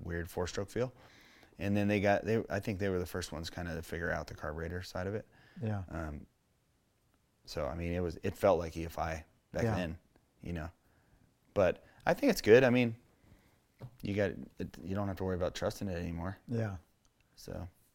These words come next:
Speaker 2: I just
Speaker 1: yeah.
Speaker 2: remember all the four-stroke temperament, like the
Speaker 1: There were some
Speaker 2: starting
Speaker 1: growing pains.
Speaker 2: procedure and the hot start.
Speaker 1: <laughs> Yeah, there were some growing pains for sure with those things, man. They were, gosh, if you stalled them, it was like, yeah,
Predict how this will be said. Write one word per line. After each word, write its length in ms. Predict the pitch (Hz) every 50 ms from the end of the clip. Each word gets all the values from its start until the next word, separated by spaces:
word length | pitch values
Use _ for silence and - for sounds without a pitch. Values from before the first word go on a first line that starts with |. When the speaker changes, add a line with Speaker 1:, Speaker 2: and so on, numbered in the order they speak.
| _ _ -
Speaker 2:
I 100 | 117 120
just 260 | 127 147 98 95 98
Speaker 1:
yeah. 60 | 131
Speaker 2:
remember 340 | 120 123 131 131 117 117 120 127 123
all 160 | 123 131 143 147
the 80 | 143
four-stroke 580 | 120 - - 143 135 127 - - - 127 110 - -
temperament, 520 | - - 117 113 - 117 104 101 101 - - - - -
like 180 | 120 110 113 113 _ _ -
the 100 | 107 101 95 85 - _ _ - _ _ _ _ - - - _ _ - -
Speaker 1:
There 100 | - 123
were 40 | 170
some 40 | 190
Speaker 2:
starting 200 | 113 117 - 160
Speaker 1:
growing 320 | 156 156 170 185 180 151
pains. 260 | 165 - 110 107 101
Speaker 2:
procedure 240 | 95 - 151 151 151
and 100 | 147 120
the 80 | 104 95
hot 360 | - - - 135 135 127 -
start. 600 | - - - - - 139 127 139 139 139 139 143 -
Speaker 1:
<laughs> 80 | 170 208 190 185 - - - - - - 190 - - - - - - - -
Yeah, 180 | - 160 131 127
there 140 | 117 123 139
were 80 | 160
some 180 | 160 - 127 104
growing 300 | 92 101 98 107 123 127
pains 240 | 107 107 92 95 87
for 140 | - - 90
sure 220 | 92 - 110 117
with 100 | 113 104
those 160 | 95 87 85 -
things, 220 | 82 87 90 92
man. 180 | 90 92 95 101
They 140 | 98 110
were, 220 | 113 104 92 90 87 _ _ _ - - - - - - - - - - - - _ _ _ _ _ _ _ _ - -
gosh, 340 | - 92 117 117 95 - -
if 80 | 90 92
you 60 | 98
stalled 360 | 90 - - 92 92 110 123 107
them, 120 | 92 90
it 100 | 82 82
was 180 | 85 85 82 85
like, 200 | 78 76 82 - - - - _ _ _ _ _ _ _ _ _ _ _ _ _ _ _ _ _ - -
yeah, 220 | - 85 76 78